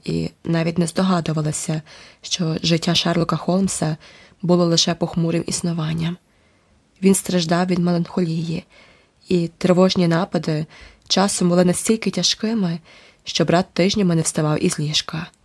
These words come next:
"Недоумства?" перепитав Майкрофт. "Невже ти не в змозі дійти розумніших висновків? Наприклад, ти ж детектив. Розслідуєш різні справи. Діставай свою лупу. Веди слідство".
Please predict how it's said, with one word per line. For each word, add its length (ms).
"Недоумства?" 800
перепитав 420
Майкрофт. 500
"Невже 420
ти 160
не 120
в 40
змозі 440
дійти 320
розумніших 600
висновків? 580
Наприклад, 640
ти 120
ж 80
детектив. 600
Розслідуєш 720
різні 280
справи. 500
Діставай 440
свою 300
лупу. 400
Веди 240
слідство". 560